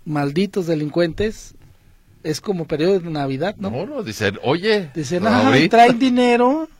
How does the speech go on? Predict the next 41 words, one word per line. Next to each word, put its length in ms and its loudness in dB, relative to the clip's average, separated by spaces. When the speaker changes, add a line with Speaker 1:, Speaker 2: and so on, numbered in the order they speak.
Speaker 1:
este, 600 -4
ahorita 420 -2
vemos 300 -4
de 100 -8
qué 120 -8
manera". 360 -2
La 220 -2
forma 400 -2
en 80 0
que 100 -10
están 280 -2
defraudando, 720 -2
cometiendo 440 -6
fraudes 420 -4
en 100 -4
internet 540 -6
es 440 -8
impresionante. 1400 -6
Speaker 2:
Ayer 360 0
Speaker 1:
Tenga, 340 -2
tenga 300 -10
muchísimo 680 -4
Speaker 2:
Sí, 80 -2
Speaker 1:
cuidado. 460 2
Speaker 2:
sí, 60 -8
sí, 60 -10
seguir 280 -2
las 100 2
medidas 280 0
de 60 -6
seguridad. 480 -4
Y 140 -2
algo 260 -4
que, 640 -6
en 160 -4
lo 80 -2
que 100 -6
no 120 -2
nos 180 -8
equivocamos, 580 -10
Mario, 260 -14